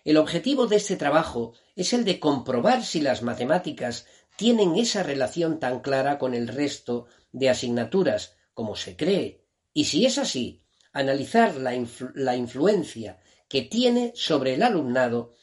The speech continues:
el hecho de estudiarlas de forma interdisciplinaria y no como un comportamiento estanco, como generalmente se hace. Y se analizará también si el alumnado encuentra sentido y utilidad a la asignatura de matemáticas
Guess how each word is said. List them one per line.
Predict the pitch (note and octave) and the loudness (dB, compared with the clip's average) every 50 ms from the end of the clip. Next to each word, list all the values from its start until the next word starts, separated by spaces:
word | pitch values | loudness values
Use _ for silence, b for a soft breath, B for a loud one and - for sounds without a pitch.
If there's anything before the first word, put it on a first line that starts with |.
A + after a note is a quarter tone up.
| b b b | b b b
el | - D3+ F3 | 0 2 4
hecho | A#3 A#3+ A#3 - G#3 D#3+ | 4 4 4 4 2 4
de | D3 C#3 | 4 2
estudiarlas | C3 - - C3+ B2 C#3 D3 D#3+ D#3 D#3 E3 D3+ - | 0 -2 -4 -4 2 6 6 6 6 6 2 -2 -2
de | - - | -4 -4
forma | - D3+ D#3 D3 C#3+ C#3+ C3+ b b b b b b b b _ - | -2 -2 0 0 0 -2 -2 b b b b b b b b _ 2
interdisciplinaria | G3 F#3+ F3+ E3 - - D3 C3+ B2+ A#2 B2+ C3 A#2 - - - B2+ A#2 C#3 C#3 C#3+ E3+ F#3 E3 C3+ A#2+ A#2 A2 b b b b b | 4 4 4 4 2 0 0 0 -2 -4 -4 -6 -6 -6 -8 -10 -8 -6 -6 -2 0 2 2 2 2 -2 -4 -4 b b b b b
y | - F3 F#3 | -2 0 4
no | G#3+ A3 G#3+ G3+ F#3 F3 | 6 6 6 6 6 4
como | - D3 C#3+ C#3 D3 D#3 | 0 -2 2 4 4 4
un | E3 E3 D3+ | 4 2 0
comportamiento | - C#3 C3 A#2+ B2+ B2 A#2 A#2+ A#2+ B2+ C3 C3+ C3+ B2 C3 B2 | 0 -4 -2 -2 -2 -2 -2 -2 0 0 2 0 0 0 -2 -4
estanco, | A#2 - - A3+ B3 B3 A#3 - - B2+ A#2 B B B B B B B B B B - _ | -4 0 2 4 4 4 2 0 -2 -6 -6 B B B B B B B B B B -12 _
como | - F3+ F3+ F3 E3+ E3 E3 E3+ | 4 6 6 6 6 2 2 0
generalmente | - - D#3 D#3 D3 C#3+ C3+ C3 B2+ A#2+ B2 C3 B2 A#2+ C3 A#2+ | -2 0 2 2 2 4 2 2 2 0 0 -2 -4 -4 -6 -4
se | - C3 C3 C3 | -2 0 2 2
hace. | C3 - - - G2 F2+ - _ _ _ _ _ _ _ _ _ _ - | 2 0 -4 -8 -14 -16 -18 _ _ _ _ _ _ _ _ _ _ -4
Y | - F#3 | -2 0
se | - - F3+ | 2 4 4
analizará | D#3+ D#3 D3+ D3 C#3+ C3+ - C#3 C3+ F3 A3+ | 4 4 4 4 2 2 2 2 2 2 2
también | A#3 - B3 A#3+ F3 D#3 D3+ C3+ B2 A#2+ A2+ - _ b b b b b | 0 0 -2 -2 0 0 0 0 0 -2 -6 -10 _ b b b b b
si | - - - F3+ | -6 -2 2 4
el | E3 D#3 | 4 6
alumnado | D#3 D3+ D3+ D3 D#3+ G#3 B3+ C4 C4 A#3+ A#3 - - | 6 4 4 4 4 2 2 2 0 -2 -4 -4 -6
encuentra | - D3 C#3 C#3 C#3 - A#3+ C#4+ C4 A#3+ A#3 G3+ | -4 -2 -2 -2 -2 0 0 0 0 0 -2 -2
sentido | E3+ - D3 C3+ C3+ - - A3 G#3 D#3+ D3 C#3 | -2 -2 -2 -4 -4 -4 -4 -2 -2 0 0 0
y | C#3 C#3 | 0 0
utilidad | C3+ C3+ A#2+ C#3 C#3 C3+ B2+ B2 B2 C3 B2+ B2+ C3 b b b b | -2 -4 -4 -4 -4 -2 0 2 4 6 6 4 2 b b b b
a | - C#3+ C#3 | -2 0 2
la | C3+ B2+ | 4 2
asignatura | B2+ - C3+ B2 B2 A#2 A2+ - - D#3 C#3+ B2+ A2+ | 2 0 -2 -4 -2 -4 -2 -2 -2 0 0 0 0
de | A2 | 0
matemáticas | A#2+ D#3 D#3+ - C#3+ B2+ B2+ B2 - A#2+ A#2 - C3 C3+ - | 2 0 0 2 0 0 0 0 0 -4 -4 -4 -4 -4 -6